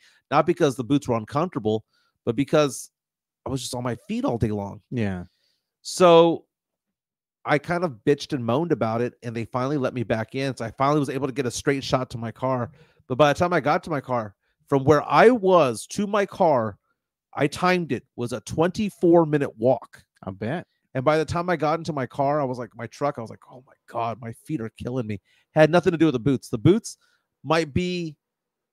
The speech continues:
Speaker 1: I, I joked that I would only do it once a week. I mean, once a year.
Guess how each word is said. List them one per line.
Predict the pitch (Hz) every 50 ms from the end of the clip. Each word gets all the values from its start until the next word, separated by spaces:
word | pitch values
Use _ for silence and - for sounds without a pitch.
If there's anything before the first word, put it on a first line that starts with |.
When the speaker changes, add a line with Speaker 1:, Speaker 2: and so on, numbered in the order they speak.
| _ _ _ -
Speaker 1:
I, | 156 165 -
I | - 156
joked | 151 120 - 147 165 190 180 -
that | 180 160 139
I | 139
would | 139 139
only | 143 151 165 160
do | 143 117 151 160
it | 151 120
once | 110 127 143 139 -
a | 147
week. | 123 127 143 170 196 -
I | 120
mean, | 110 117 107
once | 104 131 135 - -
a | 175 123
year. | 120 110 113 123 135 147 160 185 196 196